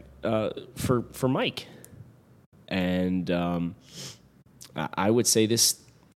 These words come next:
a-, and reports came out earlier this week from Mike Kay that, you know, the Dolphins view this as a realistic opportunity. Now, whether or not that means a long-term deal, deal gets done, they might make Mike play on a wait-and-see basis.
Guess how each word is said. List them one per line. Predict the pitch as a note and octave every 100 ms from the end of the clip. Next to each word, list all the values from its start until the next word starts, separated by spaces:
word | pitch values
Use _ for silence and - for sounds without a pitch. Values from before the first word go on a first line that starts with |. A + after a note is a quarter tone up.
| - -
a-, | D#2 -
and | F#2 F#2 F2
reports | F#2 - A2 -
came | A#2 A#2
out | A#2+
earlier | B2+ B2+
this | C3
week | D3+ -
from | G#2+
Mike | F#2 G2
Kay | - G3+ F#3 A2
that, | F#2+ -
you | A2+ A#2+
know, | B2+
the | A#2
Dolphins | G#2 A#2 B2+ A#2
view | A2+
this | A#2 B2+
as | A#2+ A2
a |
realistic | G#2+ A#2 A#2+ - B2
opportunity. | C3 - - G4 D4+ E2 -
Now, | F2 E2+ - - - - -
whether | F#2+ A#2 A2+ G#2+
or |
not | G#2 G#2 G#2
that | G#2+ F#2+
means | G2 G2 F#2 F2+ - -
a | F2 D#2 D#2 D#2 - - -
long-term | F#2+ F#2+ C3+ E3+ D#3 C3+ A2+
deal, | G#2+ G2+ -
deal | G#2 G2 F#2
gets | D#2+ D#2+
done, | - E2+ G2+ - - - - - -
they | F#2+ G2
might | G#2 G#2 -
make | G2 G2+ G#2 -
Mike | G2+ G2+ -
play | - G#2 G#2
on | G#2
a |
wait-and-see | G2 G2+ G#2 G2 - A2+
basis. | G#2+ E3 F3+ - -